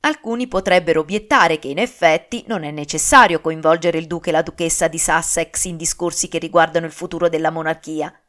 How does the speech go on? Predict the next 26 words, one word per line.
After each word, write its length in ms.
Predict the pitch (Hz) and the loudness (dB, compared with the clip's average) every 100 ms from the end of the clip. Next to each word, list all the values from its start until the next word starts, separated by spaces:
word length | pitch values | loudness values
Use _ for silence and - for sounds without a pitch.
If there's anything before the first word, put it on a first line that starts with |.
| _ | _
dato 340 | 185 156 139 | -4 -2 -2
che 140 | 160 170 | -4 -6
si 120 | 160 | -4
sono 240 | 156 165 | -4 -4
trasferiti 520 | 165 160 - 165 160 160 | -4 -4 -4 -6 -8 -8
in 80 | |
California, 680 | 165 160 156 151 147 151 135 - _ _ _ _ _ | -4 -4 -2 -2 -2 -6 -16 -20 _ _ _ _ _
in 200 | 202 185 | -10 0
quanto 440 | 196 240 220 196 | 2 2 2 -6
membri 420 | 180 190 175 156 143 | -4 -6 -6 -8 -6
della 180 | 139 | -8
famiglia 480 | 151 143 156 165 160 | -8 -8 -8 -4 -2
reale 500 | 151 160 170 135 - - | 0 4 4 4 -4 -16
che 100 | 127 | -18
hanno 140 | 135 | -12
scelto 400 | - 190 196 165 | -6 -6 -4 -6
di 120 | 156 | -6
vivere 320 | 165 180 156 | -10 -6 -6
in 100 | 156 | -6
modo 220 | 156 160 156 | -6 -4 -4
autonomo 640 | 156 190 185 147 139 - | 0 2 2 0 -10 -16
e 140 | - - | -20 -16
completamente 800 | 147 143 151 131 170 180 160 | -16 -12 -10 -8 -8 -8 -8
staccati 540 | 135 143 - 180 190 165 | -10 -10 -2 2 2 2
dall'istituzione 840 | 156 160 - 160 156 - 175 147 | -4 -4 -10 -10 -10 -6 -6 -6
monarchica, 720 | 143 170 139 147 190 190 262 | -8 -6 -6 -10 -8 0 0